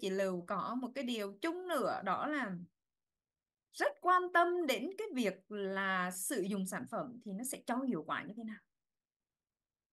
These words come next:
À, và điều đó đã giúp cho hai chị nhận ra rằng là, à, nó thực sự cải thiện. Chị Lưu ha, thực sự là cải thiện. Và, ờ, nếu như mà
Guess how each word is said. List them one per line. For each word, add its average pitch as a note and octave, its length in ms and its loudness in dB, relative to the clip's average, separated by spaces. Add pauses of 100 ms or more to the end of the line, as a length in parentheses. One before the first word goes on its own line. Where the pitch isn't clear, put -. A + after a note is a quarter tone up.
(460)
À, E3+ 160 -8
và G#3+ 100 6
điều A#3 200 2
đó G#3+ 500 2
đã F3 140 2
giúp C#4 260 -4
cho B3 120 2
hai B3 300 2
chị F#3+ 160 -2
nhận F3+ 200 0
ra A3 180 0
rằng A3+ 220 0
là, F3+ 540 -2 (400)
à, D#3+ 140 -10
nó A3 220 -6 (240)
thực - 200 -4
sự F#3+ 200 0
cải F3 200 2
thiện. F#3 360 2 (440)
Chị A#3+ 100 -2
Lưu F#3 180 4
ha, A#3+ 180 2 (300)
thực G3+ 140 -8
sự F#3+ 200 -2
là F3+ 100 -2
cải F3+ 220 0
thiện. F3+ 280 -4 (1300)
Và, G#3+ 520 4 (100)
ờ, F3 680 -4
nếu B3+ 440 4
như F#4 240 0 (120)
mà G3+ 840 0